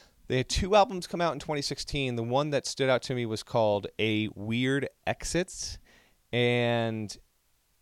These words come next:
definitely prog rock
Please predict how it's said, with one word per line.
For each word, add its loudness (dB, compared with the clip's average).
definitely -2
prog 4
rock 2